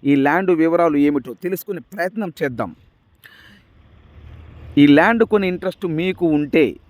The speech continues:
ఈ వీడియో, ఈ లింక్ నా WhatsApp-కి షేర్ చేయండి. ఇదే నా WhatsApp నెంబర్, ఇదే నా కాంటాక్ట్ నెంబర్. నా WhatsApp-కి ఫార్వర్డ్ చేసి, "సుబ్రహ్మణ్యం గారు, I am interested, నేను ఈ ల్యాండ్ తీసుకుంటా, నాకు ఈ ల్యాండ్ కావాలా," మీరు నా WhatsApp-కి మెసేజ్ చేయండి.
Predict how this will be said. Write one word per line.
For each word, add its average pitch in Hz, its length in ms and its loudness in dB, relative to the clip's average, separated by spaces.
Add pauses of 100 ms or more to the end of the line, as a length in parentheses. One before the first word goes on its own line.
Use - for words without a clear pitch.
ఈ 147 160 2
వీడియో, 202 560 0
ఈ 131 140 2
లింక్ 165 500 0
నా 131 120 0
WhatsApp-కి 160 460 -2
షేర్ 214 300 0 (140)
చేయండి. 107 260 -8 (280)
ఇదే 151 160 2
నా 160 160 -2
WhatsApp 131 420 -4
నెంబర్, 151 240 -2
ఇదే 143 160 -2
నా 123 140 -4
కాంటాక్ట్ 110 440 -8
నెంబర్. 98 260 -8 (280)
నా 139 140 -2
WhatsApp-కి 180 500 -2
ఫార్వర్డ్ 151 500 -2
చేసి, 156 380 -4 (560)
"సుబ్రహ్మణ్యం 180 480 -2
గారు, 120 260 0 (100)
I 147 140 2
am 151 60 -2
interested, 123 480 -8 (100)
నేను 151 200 -2
ఈ 147 60 0
ల్యాండ్ 151 280 0
తీసుకుంటా, 127 440 -8
నాకు 127 220 -6
ఈ 143 40 0
ల్యాండ్ 160 340 -2
కావాలా," 127 380 -2 (240)
మీరు 180 300 0
నా 143 200 -4
WhatsApp-కి 139 520 -4
మెసేజ్ 117 460 -10
చేయండి. 104 420 -8